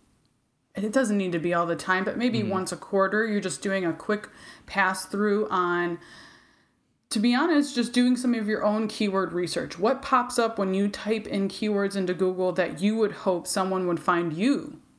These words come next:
Speaker 2: Okay.
Speaker 1: with, right? And
Speaker 2: Right.
Speaker 1: seeing what is out there, what's showing up, and is, does your stuff match up to that, right?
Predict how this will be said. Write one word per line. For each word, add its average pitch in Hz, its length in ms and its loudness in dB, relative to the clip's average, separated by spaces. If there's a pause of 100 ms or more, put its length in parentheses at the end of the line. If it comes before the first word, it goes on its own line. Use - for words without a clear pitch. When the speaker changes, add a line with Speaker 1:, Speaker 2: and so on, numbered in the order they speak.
(140)
Speaker 2:
Okay. 127 140 0 (140)
Speaker 1:
with, - 200 -16 (120)
right? 175 380 2
And 208 160 4
Speaker 2:
Right. 208 80 0
Speaker 1:
seeing 214 380 0
what 202 160 2
is 202 120 0
out 190 280 2
there, 101 280 -4
what's 190 280 0
showing 185 400 0
up, 190 260 0
and 185 140 0
is, 180 140 -2
does 180 260 -2
your 190 120 2
stuff 185 340 -2
match 170 340 -2
up 233 180 0
to 180 120 -4
that, 151 420 -6
right? 175 320 -2